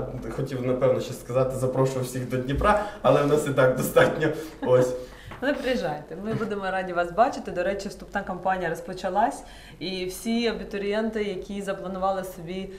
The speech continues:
Speaker 2: залишитись на найближчі чотири, п'ять, шість років, якщо це медики, у Дніпрі, ми вас запрошуємо. І знаєте що, молодіжна робота в Дніпрі, студентське життя в Дніпрі,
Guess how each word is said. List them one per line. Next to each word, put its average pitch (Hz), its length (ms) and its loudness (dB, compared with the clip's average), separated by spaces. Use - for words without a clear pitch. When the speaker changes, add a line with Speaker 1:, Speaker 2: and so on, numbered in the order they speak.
Speaker 2:
залишитись 208 840 -2
на 202 60 -4
найближчі 196 760 -2
чотири, 214 360 2
п'ять, 190 340 2
шість - 360 -6
років, 185 320 0
якщо 170 240 -4
це 175 140 -6
медики, 180 440 -4
у 180 60 -2
Дніпрі, 196 640 0
ми 190 140 0
вас 175 200 0
запрошуємо. 160 680 -6
І 160 40 -6
знаєте 202 380 -4
що, - 180 -6
молодіжна 190 520 -4
робота 175 360 -2
в 160 60 -6
Дніпрі, 165 420 -8
студентське 208 560 -2
життя 180 440 0
в - 20 -10
Дніпрі, 175 440 -6